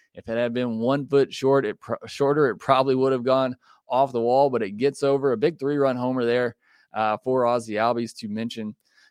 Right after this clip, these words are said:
that streak. I had, I had talked earlier in the week when I had the question asked, what were my biggest surprises for the Braves in this season? And I mentioned Ozzie as one of my, you know, worst or bad surprises just because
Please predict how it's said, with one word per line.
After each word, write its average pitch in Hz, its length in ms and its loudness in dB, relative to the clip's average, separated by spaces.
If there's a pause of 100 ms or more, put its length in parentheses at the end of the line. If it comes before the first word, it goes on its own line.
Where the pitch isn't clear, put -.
that 113 320 0
streak. 117 420 -6
I 156 120 2
had, 147 280 -2 (220)
I 180 100 -2
had 143 140 -4
talked 185 320 -2
earlier 151 240 2
in 135 80 -2
the 127 60 -2
week 143 260 -2 (100)
when 107 160 -8
I 110 60 -4
had 123 180 -2
the 117 80 -8
question 120 380 -2
asked, 117 320 -4
what 120 120 -2
were 113 140 -2
my 110 160 -2
biggest 113 380 -6
surprises 127 580 -2
for 135 140 -4
the 131 80 -2
Braves 131 380 0
in 127 180 -4
this 127 160 -4
season? 131 440 -2 (460)
And 120 160 -2
I 123 60 2
mentioned 147 420 0
Ozzie 135 400 2
as 117 160 -2
one 120 160 -2
of 120 100 -2
my, 107 380 0 (300)
you 117 100 -4
know, 110 80 -2
worst 110 560 0
or 110 80 -2
bad 110 400 0
surprises 139 720 0 (100)
just - 240 -8
because 117 460 -4